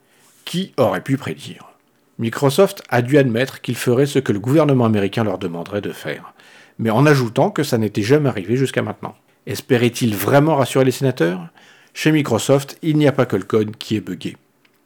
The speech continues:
Les règles européennes qui s'appliquent aux entreprises de la tech sont dans le viseur de Trump. Ce n'est pas un hasard. Quelques patrons de gafam, dont Énergie Masculine Zuckerberg, se sont plaints auprès de lui d'être empêchés de répandre leurs méfaits en Europe. Trump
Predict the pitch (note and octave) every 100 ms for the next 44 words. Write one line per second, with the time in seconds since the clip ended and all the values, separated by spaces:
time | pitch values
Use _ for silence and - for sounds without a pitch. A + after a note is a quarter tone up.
0 | _ A#2 B2+ F3+ F3+ E3 E3+ F#3 G3 F3+
1 | C3 B2+ - C#3 A#2+ A2 G#2+ G#2 G#2+ G2
2 | F#2+ - F#3 - C3 A#2 A2+ C#3 D3 A#2
3 | - G2+ - - _ _ _ - C#3+ D3
4 | F3+ D#3 C3+ B2 G2 - - _ _ -
5 | B2 A#2 A#2 A#2+ C3 A2 G2+ A2 G#2+ D#3+
6 | G3 C3+ C3+ C3+ B2 - D#3+ D3+ C#3 C3+
7 | C3 - C3 B2 A#2 G2+ G2+ B2 A#2 D#3+
8 | D#3+ D#3+ D#3+ - - - D3+ F#3 F3+ G3+
9 | G3+ - D3+ D3 C#3 A#2+ A#2+ F3+ F#3+ B2
10 | - D3 C#3 B2 E3 C#3 G#2+ G2+ C#3 C3+
11 | G2 F2+ G#2+ G2+ D#3+ - A2+ G#2+ F2 -
12 | - _ _ _ _ - - D#3+ F#3+